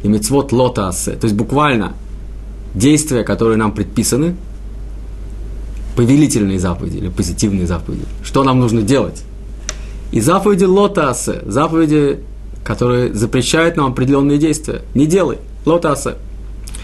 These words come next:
Мы с вами говорим о мицвот медиот, то есть это мицвот, шесть заповедей, о которых мы говорим с вами на этих лекциях.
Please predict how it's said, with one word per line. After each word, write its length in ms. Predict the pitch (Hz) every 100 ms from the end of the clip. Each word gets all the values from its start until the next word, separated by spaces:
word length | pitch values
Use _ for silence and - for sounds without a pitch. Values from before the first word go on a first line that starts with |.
| - - - - - - - - - - - -
Мы 60 | 131
с 40 |
вами 180 | 196 202
говорим 320 | 170 170 185
о 40 |
мицвот 540 | 143 123 - 180 175 -
медиот, 640 | 156 135 147 139 - - -
то 80 |
есть 140 | 110 165
это 160 | 175
мицвот, 560 | 151 131 - 175 180 180 -
шесть 240 | 143 123
заповедей, 560 | 147 156 147 127 123 117
о 100 | -
которых 340 | 104 110 110 -
мы 120 | 104
говорим 320 | 98 104 110
с 80 | -
вами 180 | 95 98
на 80 | 107
этих 240 | 110 120
лекциях. 360 | 165 156 135